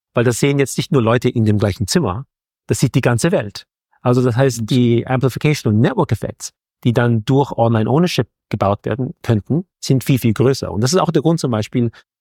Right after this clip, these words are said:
warum Firmen in der Web drei Welt einfach viel schneller steigen,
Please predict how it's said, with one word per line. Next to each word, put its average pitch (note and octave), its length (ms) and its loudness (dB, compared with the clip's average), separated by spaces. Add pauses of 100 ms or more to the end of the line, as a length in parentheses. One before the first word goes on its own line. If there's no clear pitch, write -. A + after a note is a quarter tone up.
(120)
warum A#2 300 2
Firmen C#3+ 340 0
in A#2 120 -2
der G#2+ 120 2
Web G#2+ 140 2
drei C3+ 300 0
Welt B2 340 -2 (340)
einfach C#3 280 0
viel E3+ 300 0
schneller D#3 440 0
steigen, A#2+ 580 -2